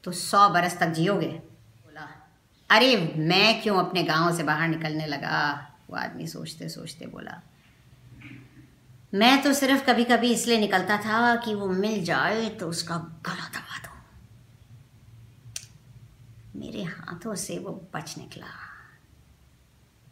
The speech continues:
क्या उसकी मौत उसके गुनाह के मुताबिक हुई? "हाँ," ज्योतिषी बोला, "एक गाड़ी ने उसे कुचल दिया था।"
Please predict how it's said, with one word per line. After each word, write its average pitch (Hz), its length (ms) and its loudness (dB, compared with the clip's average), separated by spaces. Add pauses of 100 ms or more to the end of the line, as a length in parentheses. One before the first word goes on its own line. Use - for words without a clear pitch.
(460)
क्या 226 140 -2
उसकी 254 360 -2
मौत 226 640 0
उसके 208 440 -8
गुनाह 165 440 -6
के 269 140 -6
मुताबिक 190 480 -6
हुई? 294 440 -6 (1500)
"हाँ," - 640 -2 (540)
ज्योतिषी 160 400 -8
बोला, - 440 -14 (1120)
"एक 180 200 -4
गाड़ी 175 300 -2
ने 196 120 0
उसे 165 180 -4
कुचल 139 320 -8
दिया - 180 -12
था।" - 300 -18